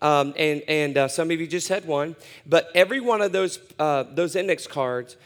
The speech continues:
we took, uh, w-, was represented on this canvas right here that you see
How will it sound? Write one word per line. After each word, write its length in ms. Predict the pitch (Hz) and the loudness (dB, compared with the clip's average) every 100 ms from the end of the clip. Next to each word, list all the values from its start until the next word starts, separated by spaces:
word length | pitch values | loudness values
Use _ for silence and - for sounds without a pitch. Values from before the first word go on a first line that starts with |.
| - | -18
we 140 | - 175 | -10 -8
took, 360 | 175 175 - - _ | -4 -4 -6 -20 _
uh, 220 | - 143 131 | -2 0 0
w-, 280 | 127 143 | 0 -4
was 220 | - 135 123 | -4 -4 0
represented 680 | 165 202 156 151 143 139 - - _ - | 0 0 -2 -2 0 -4 -8 -20 _ -8
on 200 | 131 113 | -8 -4
this 240 | 151 160 | -4 -4
canvas 720 | - 170 156 120 110 - - - _ _ _ | -8 -8 -6 -6 -8 -10 -16 -20 _ _ _
right 320 | - 110 127 120 | -10 -2 -2 -2
here 280 | 120 107 | -6 -10
that 220 | 98 101 123 | -10 -14 -14
you 60 | |
see 340 | 110 127 113 | -14 -10 -12